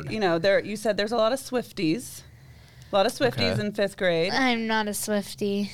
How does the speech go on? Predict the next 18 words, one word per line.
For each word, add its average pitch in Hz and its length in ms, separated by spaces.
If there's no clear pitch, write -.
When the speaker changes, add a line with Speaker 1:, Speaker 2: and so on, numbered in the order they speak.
Speaker 1:
Yeah, 92 160
so - 120
you're 117 80
not, 110 120
not, 113 300
you 131 80
don't 113 160
like 113 160
Taylor 147 180
Swift 160 320
necessarily? 165 460
Or 107 140
you 107 100
just - 160
not 107 160
that - 240
into - 220
it? - 200